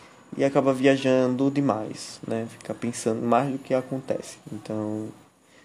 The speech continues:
você acaba voando, flutuando e caindo no chão logo após.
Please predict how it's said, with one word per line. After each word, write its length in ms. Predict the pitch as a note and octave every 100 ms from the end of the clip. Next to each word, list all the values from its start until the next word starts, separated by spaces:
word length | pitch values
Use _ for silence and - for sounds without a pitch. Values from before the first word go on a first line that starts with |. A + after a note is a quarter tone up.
| _
você 440 | - A#2 A2 A2 A2
acaba 340 | A2 A2 A2+
voando, 560 | G#2+ A#2 D3 C#3+ A#2+ A2+
flutuando 920 | - C#3 C#3 D3 C3 A2 A2 A2 A#2
e 60 |
caindo 360 | A2 - A2 A2
no 180 | A2+ A#2+
chão 340 | - A2+ A#2+
logo 220 | B2+ B2+ B2
após. 440 | - - - -